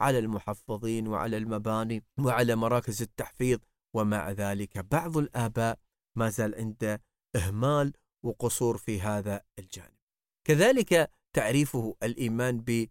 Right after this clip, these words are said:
يعني الكتب، كذلك الإيمان باليوم الآخر، معناه ضوابطه، قيوده، حتى ينشأ أبنائنا ويعلمون على أن هناك في يوم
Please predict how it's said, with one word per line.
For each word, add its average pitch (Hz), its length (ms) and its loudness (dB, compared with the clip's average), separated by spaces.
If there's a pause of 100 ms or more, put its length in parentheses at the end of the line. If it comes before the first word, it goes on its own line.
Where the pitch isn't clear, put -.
(260)
يعني 120 420 0
الكتب، 120 460 0 (100)
كذلك 143 440 2
الإيمان 127 640 0
باليوم 131 640 2
الآخر، 147 800 -2
معناه 107 560 -4 (340)
ضوابطه، 110 720 -2 (440)
قيوده، 120 460 2
حتى 143 420 -2
ينشأ 175 440 2
أبنائنا 113 540 -4 (360)
ويعلمون 127 800 0 (300)
على 123 160 -2
أن 123 280 -2
هناك 113 460 -4
في 101 260 -6
يوم 110 240 -2